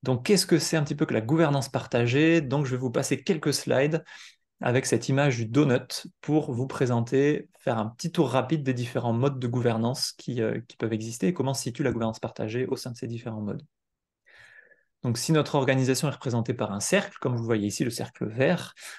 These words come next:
au sein de ce cercle, on a, on a différents carrés, c'est les membres de notre organisation. Et dans des structures de gouvernance de type plutôt pyramidal, on aura au centre du cercle un gros carré rouge,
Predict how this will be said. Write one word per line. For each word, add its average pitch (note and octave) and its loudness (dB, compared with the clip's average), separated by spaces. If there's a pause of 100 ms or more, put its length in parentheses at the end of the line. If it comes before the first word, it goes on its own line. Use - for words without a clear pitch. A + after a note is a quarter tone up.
(100)
au A#2 -2
sein - 2
de D#3 0
ce - -4
cercle, D#3 -2
on A2+ -4
a, G2+ -4
on G2+ -6
a G2 -4
différents B2 -2
carrés, C#3+ 0
c'est - -2
les A2+ 0
membres D3 0
de B2+ -4
notre A#2+ -2
organisation. A2+ -2 (600)
Et A2+ 0
dans C#3+ 4
des D#3 6
structures D3 0
de B2+ 0
gouvernance A#2+ 0
de A#2 0
type A2+ -6
plutôt - -6
pyramidal, B2 0 (840)
on C#3+ 4
aura B2+ 4
au A#2+ 2
centre - 0
du A2+ -2
cercle D3+ -2
un A2 -4
gros C#3+ 2
carré A#2+ 0
rouge, F3+ 4